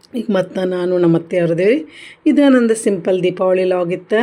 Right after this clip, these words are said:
ನನ್ನ ದೀಪಾವಳಿನ ಅಷ್ಟೇನು ಜೋರು ಮಾಡಿರಲಿಲ್ಲ, ಈ ಸರ್ತಿ ಸಿಂಪಲ್ಲಾಗಿ ಮಾಡಿದ್ವಿ. ಗೊತ್ತೈತೆ ನಿಮಗೆಲ್ಲರಿಗೂ ನಮ್ಮ ಮಾವರು ತೀರ್ಕೊಂಡು ಅನ್ನೋದು ಸಿಂಪಲ್ ಮಾಡ್ಬೇಕಂತೇಳಿ ಸಿಂಪಲ್ ಮಾಡ್ಕೊಂಡಿದ್ವಿ. ನಾವು ಕಾರ್ತಿಕ್ ಬುಟ್ಟಿ ಹಚ್ಚಿಲ್ಲ, ದೀಪ ಎಲ್ಲ ಹಚ್ಚಿಲ್ಲ ಈ ಸರ್ತಿ. ಭಾಳ ಡೆಕೋರೇಷನ್ ಅವ್ರು ಏನೂ ಮಾಡಿಲ್ಲ, ಸಿಂಪಲ್ಲಾಗಿ ಮಾಡ್ಕೊಂಡ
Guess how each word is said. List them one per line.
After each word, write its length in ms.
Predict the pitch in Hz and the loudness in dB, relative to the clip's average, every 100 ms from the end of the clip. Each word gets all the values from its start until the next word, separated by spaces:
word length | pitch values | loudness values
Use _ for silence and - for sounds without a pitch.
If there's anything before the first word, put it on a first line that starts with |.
| 254 - - - _ | -2 -8 -20 -20 _
ನನ್ನ 120 | 208 196 | -4 -2
ದೀಪಾವಳಿನ 500 | 185 175 196 196 208 220 | -2 0 0 0 -2 -6
ಅಷ್ಟೇನು 360 | - - 220 208 | -4 2 2 2
ಜೋರು 240 | 190 202 208 | 0 0 0
ಮಾಡಿರಲಿಲ್ಲ, 460 | 190 175 190 190 180 226 | -2 -2 -2 -2 0 -2
ಈ 20 | 214 | -4
ಸರ್ತಿ 240 | 185 196 170 | -8 -8 -6
ಸಿಂಪಲ್ಲಾಗಿ 500 | 185 170 185 185 175 185 | -4 -2 0 0 -2 -4
ಮಾಡಿದ್ವಿ. 360 | 175 180 202 226 175 | -4 0 0 2 0
ಗೊತ್ತೈತೆ 380 | 170 190 180 190 | 0 -4 -4 -8
ನಿಮಗೆಲ್ಲರಿಗೂ 500 | 185 175 170 175 175 | -4 -2 -2 -2 -2
ನಮ್ಮ 100 | 170 165 | 0 -2
ಮಾವರು 240 | 165 170 170 | -2 -6 -6
ತೀರ್ಕೊಂಡು 340 | 175 - 170 170 | -8 -4 -2 0
ಅನ್ನೋದು 300 | 175 185 - 185 | -2 -4 -10 -8
ಸಿಂಪಲ್ 280 | 170 180 165 | -6 -4 -4
ಮಾಡ್ಬೇಕಂತೇಳಿ 580 | 170 170 170 175 170 233 - | -2 -2 -2 -4 -6 -6 -6
ಸಿಂಪಲ್ 260 | 165 180 175 | -8 -6 -6
ಮಾಡ್ಕೊಂಡಿದ್ವಿ. 480 | 170 185 180 180 269 - - - _ | -6 -8 -10 -8 -10 -10 -20 -20 _
ನಾವು 120 | 202 - | -10 -6
ಕಾರ್ತಿಕ್ 360 | 196 175 208 175 | -4 -2 -2 -2
ಬುಟ್ಟಿ 220 | 175 175 190 | -6 -4 -6
ಹಚ್ಚಿಲ್ಲ, 280 | 180 208 185 185 | -4 -4 -4 -4
ದೀಪ 180 | 185 185 196 185 | -6 -4 -4 -2
ಎಲ್ಲ 120 | 180 180 | -4 -6
ಹಚ್ಚಿಲ್ಲ 340 | 185 - 196 180 175 | -10 -6 -4 -2 -4
ಈ 40 | 175 | -6
ಸರ್ತಿ. 260 | 180 - 226 175 | -8 -6 -6 -4
ಭಾಳ 140 | 165 202 254 _ - - - | -2 -2 -4 _ -20 -12 -4
ಡೆಕೋರೇಷನ್ 500 | 202 208 185 185 185 | -2 0 -2 -2 -6
ಅವ್ರು 140 | 180 185 175 | -4 -4 -4
ಏನೂ 120 | 208 202 | -4 -2
ಮಾಡಿಲ್ಲ, 280 | 170 170 247 - | 0 0 -2 -4
ಸಿಂಪಲ್ಲಾಗಿ 460 | 170 180 175 170 175 | -4 -2 -4 -2 -4
ಮಾಡ್ಕೊಂಡ 340 | 160 - 185 | -6 -6 -2